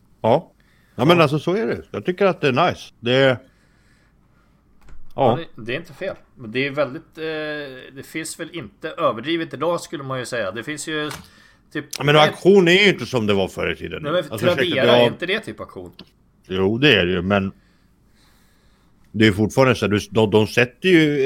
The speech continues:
Speaker 1: ett, ett, ett, ett minimumpris, liksom.
Speaker 2: Jo, men så gör de ju på en vanlig auktion också.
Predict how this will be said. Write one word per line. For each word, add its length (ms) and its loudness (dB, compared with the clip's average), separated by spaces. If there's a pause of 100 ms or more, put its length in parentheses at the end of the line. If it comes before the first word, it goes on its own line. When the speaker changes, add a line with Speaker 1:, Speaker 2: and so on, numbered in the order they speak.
Speaker 1:
ett, 120 -4
ett, 400 -4
ett, 140 -4 (340)
ett 120 -6
minimumpris, 1080 -2
liksom. 220 -12
Speaker 2:
Jo, 40 -10
men 100 -6
så 380 2
gör 160 4
de 120 -4
ju 80 -8
på 140 -12
en 60 -10
vanlig 240 -6
auktion 260 -10
också. 320 -12